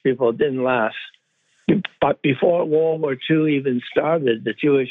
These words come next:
people had to leave Harbin, and a lot of it ended up in Shanghai because somehow the Japanese policy made a switch,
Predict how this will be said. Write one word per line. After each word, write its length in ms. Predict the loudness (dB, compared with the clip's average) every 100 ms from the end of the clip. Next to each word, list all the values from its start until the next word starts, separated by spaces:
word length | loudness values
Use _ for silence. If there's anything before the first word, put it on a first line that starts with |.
| -2
people 280 | -2 0 -2
had 260 | 0 -2 0
to 80 |
leave 400 | 0 2 2 0
Harbin, 600 | -2 -2 -2 -2 -2 -2 -6 -16 _ _
and 140 | 0 2
a 20 |
lot 240 | 2 2
of 140 | 0 0
it 160 | -2
ended 300 | 0 0 0
up 140 | -2 -4
in 120 | -6
Shanghai 720 | -2 -2 0 -2 0 0 0
because 460 | 0 -2 0 0 -2 -6 -20 _ _ _ _ _ -6
somehow 560 | -2 0 2 0 2 0
the 140 | -2
Japanese 600 | -2 -2 -2 -2 0 0 -2
policy 680 | -4 0 0 0 0 -2 -2 _ _ -2
made 260 | 0 2
a 80 | -2 -4
switch, 300 | 0 0 0